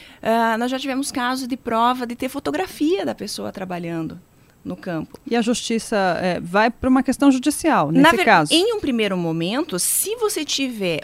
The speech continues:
Speaker 1: um documento por ano que você queira comprovar, o I N S S, ele aceita essa documentação.
Speaker 2: Ah, aí não chega a ser um
Speaker 1: Não,
Speaker 2: processo
Speaker 1: não
Speaker 2: judicial.
Speaker 1: necessita ir para a justiça.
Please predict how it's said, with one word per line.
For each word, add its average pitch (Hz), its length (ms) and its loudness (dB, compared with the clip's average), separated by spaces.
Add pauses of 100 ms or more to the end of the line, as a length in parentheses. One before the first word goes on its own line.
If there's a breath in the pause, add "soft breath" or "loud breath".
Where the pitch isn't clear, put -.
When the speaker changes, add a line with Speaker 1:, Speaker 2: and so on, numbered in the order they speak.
Speaker 1:
um 359 240 0
documento 277 800 -2
por 294 300 -2
ano 240 340 0
que 233 140 -10
você 196 260 -8
queira 180 300 -8
comprovar, 160 800 -4
o 180 100 -8
I 185 60 -4
N 185 140 -4
S 185 200 -8
S, 165 360 -6
ele 202 100 -6
aceita 240 480 -6
essa 240 180 -10
documentação. 226 720 -2
Speaker 2:
Ah, - 100 -6
aí 156 60 0
não 170 140 0
chega 190 240 -4
a - 20 -4
ser 190 220 -6
um 196 140 -2
Speaker 1:
Não, 240 220 6
Speaker 2:
processo 247 300 0
Speaker 1:
não 247 140 6
Speaker 2:
judicial. 262 480 4
Speaker 1:
necessita 254 640 0
ir 233 180 -6
para 220 260 -4
a 220 40 -2
justiça. - 540 -8